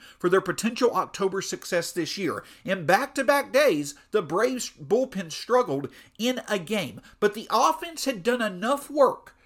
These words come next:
for the Braves to endure those struggles. And then, in what this year has certainly been a positive turn when it comes to the Braves' success in extra inning games,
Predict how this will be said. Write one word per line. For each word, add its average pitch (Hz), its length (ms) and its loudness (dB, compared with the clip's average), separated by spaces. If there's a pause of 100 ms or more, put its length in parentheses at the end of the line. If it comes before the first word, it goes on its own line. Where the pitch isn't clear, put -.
(100)
for 220 100 4
the 202 100 4
Braves 233 480 0
to 220 160 -4
endure 190 720 4 (260)
those 214 360 4
struggles. 190 520 2 (200)
And 208 300 0
then, 349 500 -6 (500)
in 226 180 0
what 160 300 6
this 359 340 2
year 160 300 2 (160)
has 202 220 2
certainly 320 500 0
been 165 180 2
a 151 60 2
positive 151 540 -2
turn 165 360 0 (200)
when 165 120 0
it 170 120 -4
comes 269 240 0
to 262 60 -4
the 220 100 -2
Braves' 220 240 2
success 202 400 -2
in 180 80 -4
extra 196 260 -4
inning 165 240 -10
games, 190 460 -2